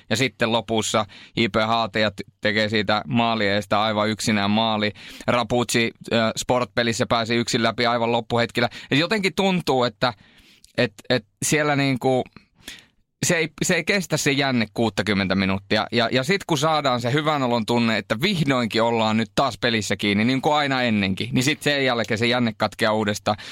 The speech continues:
Ja se ei pelkästään ole niinku Lauri Merikiven juttu, vaan se on myöskin pelaajien juttu ja se on koko sen yhteisön juttu. Mutta niin kuin tiedetään, niin Jyppi on ollut sellainen joukko, että varsinkin marras-joulukuussa saattaa alkaa sellainen kirivaihe, ettei mitään järkeä. Tohon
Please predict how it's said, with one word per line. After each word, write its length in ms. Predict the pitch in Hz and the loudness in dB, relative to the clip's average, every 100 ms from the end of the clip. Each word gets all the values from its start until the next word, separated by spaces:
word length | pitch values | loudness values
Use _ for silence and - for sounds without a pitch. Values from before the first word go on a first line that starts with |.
| - - | -14 -2
Ja 60 | 117 | 0
se 80 | |
ei 100 | 143 | 0
pelkästään 680 | 143 175 160 143 - 135 120 | 0 -2 0 -2 0 0 2
ole 160 | 123 120 | 2 2
niinku 240 | 120 123 | 2 2
Lauri 280 | 127 123 120 | 2 2 0
Merikiven 580 | 127 123 101 110 101 98 | 0 0 0 2 2 0
juttu, 280 | 98 - | -2 0
vaan 160 | 104 107 | 0 2
se 80 | 113 | 2
on 80 | 113 | 2
myöskin 300 | 113 107 107 | 0 0 0
pelaajien 500 | 139 127 117 104 98 | 0 2 2 2 2
juttu 300 | 98 95 104 | 0 0 0
ja 100 | 101 | 2
se 80 | 110 | 0
on 80 | 110 | 0
koko 260 | 117 117 | 0 0
sen 240 | 110 113 107 - - | 2 0 -2 -6 -6
yhteisön 560 | - 143 - 113 104 101 | 0 0 2 0 2 2
juttu. 300 | 101 101 117 | 0 0 0
Mutta 460 | 123 208 - - 185 - _ - | 2 0 -2 -4 -4 -6 _ -2
niin 120 | - | 0
kuin 140 | 123 - | 0 0
tiedetään, 580 | 147 139 117 120 113 | 0 0 0 0 2
niin 100 | 110 | 2
Jyppi 280 | 113 107 - | 0 -2 0
on 100 | 107 | 2
ollut 220 | 113 107 | 2 0
sellainen 460 | - 113 107 101 101 | 0 0 2 0 2
joukko, 460 | 107 104 - 87 95 | 0 -2 -2 0 0
että 320 | 98 - 98 - 107 | 0 -2 -4 -4 0
varsinkin 400 | 107 104 104 101 | 0 2 0 2
marras-joulukuussa 840 | 107 104 98 104 98 95 95 - | 2 0 0 0 0 0 -2 0
saattaa 380 | 104 95 - 95 | 0 0 0 0
alkaa 200 | 98 95 | 0 -2
sellainen 380 | 98 101 98 98 | -2 0 0 0
kirivaihe, 480 | 101 101 95 98 101 | 0 2 2 2 0
ettei 220 | 98 104 | 0 0
mitään 320 | 113 110 101 | 0 0 0
järkeä. 340 | 101 101 101 | 0 -2 -2
Tohon 320 | 98 120 127 | 0 0 0